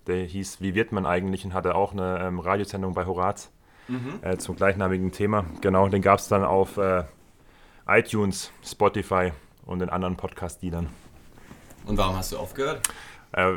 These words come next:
Speaker 1: wegen Chilchock tatsächlich und weil ich, äh, vor acht Wochen meine Masterthesis abgegeben hab. Deswegen hat's dann, äh, ein bisschen Komplikationen mit der Zeit gegeben.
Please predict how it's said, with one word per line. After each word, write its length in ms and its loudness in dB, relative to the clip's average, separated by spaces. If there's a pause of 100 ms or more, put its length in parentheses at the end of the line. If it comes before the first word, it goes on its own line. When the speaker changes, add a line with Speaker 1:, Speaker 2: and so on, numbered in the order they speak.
Speaker 1:
wegen 220 4
Chilchock 400 2
tatsächlich 640 -2
und 320 -4
weil 180 4
ich, 160 -2
äh, 220 2
vor 500 4 (460)
acht 280 2
Wochen 200 2
meine 220 4
Masterthesis 580 0
abgegeben 480 -2
hab. 180 0 (220)
Deswegen 360 -4
hat's 220 -4
dann, 280 0 (420)
äh, 220 0 (180)
ein 160 -6
bisschen 480 -2 (580)
Komplikationen 760 4
mit 80 4
der 100 6
Zeit 220 2
gegeben. 400 -2